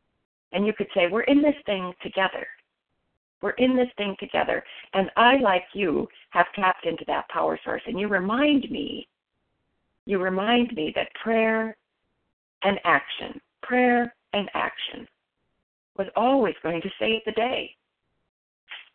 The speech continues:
And that's what I know to be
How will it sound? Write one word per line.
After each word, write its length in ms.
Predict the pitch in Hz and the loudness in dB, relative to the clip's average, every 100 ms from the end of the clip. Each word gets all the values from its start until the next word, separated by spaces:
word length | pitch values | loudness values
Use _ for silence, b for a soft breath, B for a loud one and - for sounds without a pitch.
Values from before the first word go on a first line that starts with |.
| _ _ _ _ _ _ _ _ _ _ _ _ - | _ _ _ _ _ _ _ _ _ _ _ _ -6
And 140 | 180 | 0
that's 280 | 180 233 302 - | 6 6 4 -4
what 180 | 196 226 | 4 8
I 120 | 208 | 8
know 340 | 202 180 175 185 - | 8 10 10 10 2
to 80 | |
be 180 | 180 190 | -8 -8